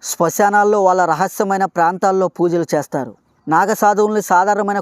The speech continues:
కుంభమేళా లాంటి పండుగల్లో కూడా పాల్గొంటారు. వీళ్ళు సాధారణంగా అందరికీ కనిపిస్తారు, కానీ అఘోరాలు అలా కాదు. వాళ్ళు ఎక్కడ ఉంటారో, ఎక్కడ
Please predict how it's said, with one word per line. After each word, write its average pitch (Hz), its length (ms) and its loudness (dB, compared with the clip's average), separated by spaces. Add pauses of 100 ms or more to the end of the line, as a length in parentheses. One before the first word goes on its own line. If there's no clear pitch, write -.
కుంభమేళా 196 520 -2
లాంటి 185 200 -2 (100)
పండుగల్లో 190 480 0
కూడా 190 200 -2
పాల్గొంటారు. 151 520 -2 (320)
వీళ్ళు 185 260 0
సాధారణంగా 208 600 2
అందరికీ 190 360 0
కనిపిస్తారు, 160 500 -4 (240)
కానీ 180 280 2
అఘోరాలు 190 380 2
అలా 170 120 2 (100)
కాదు. 135 180 -2 (360)
వాళ్ళు 185 280 2
ఎక్కడ 202 160 -2 (140)
ఉంటారో, 208 340 0
ఎక్కడ 196 180 -4